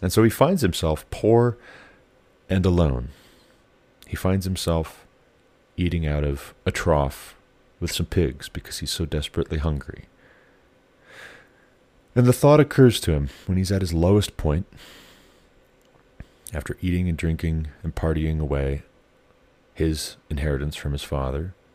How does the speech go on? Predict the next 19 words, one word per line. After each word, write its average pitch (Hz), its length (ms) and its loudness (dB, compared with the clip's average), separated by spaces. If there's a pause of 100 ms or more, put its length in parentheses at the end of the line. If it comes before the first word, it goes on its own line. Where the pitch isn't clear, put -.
(1200)
that 110 120 -8
maybe 113 300 0
he 104 100 0
could - 160 -12
go 87 120 2
back 78 260 -2
home 69 380 -2 (500)
and 85 100 -2
maybe 95 260 2
he 90 100 0
could - 180 -10
talk 76 300 -4
with 71 80 -4
his 71 120 -6
dad, 67 360 -2 (600)
and 78 160 -4
maybe 92 360 2
his 85 180 -2
dad 73 480 -2